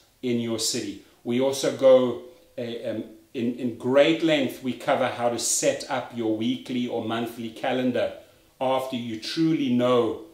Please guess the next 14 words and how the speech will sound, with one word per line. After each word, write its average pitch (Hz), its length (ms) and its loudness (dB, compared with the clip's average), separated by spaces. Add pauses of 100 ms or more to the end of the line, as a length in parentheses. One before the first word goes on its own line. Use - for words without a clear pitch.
(220)
all 135 420 4
those 120 500 2
venues, 113 540 -2
those 107 260 -4
locations, 110 840 -2
those 101 680 -8
event 113 640 -4
buildings, 110 760 -4 (280)
those 107 460 -4
concert 135 460 -2
stadiums, 110 960 -4
those 110 220 -6
sports 127 540 -2
stadiums. 110 520 -4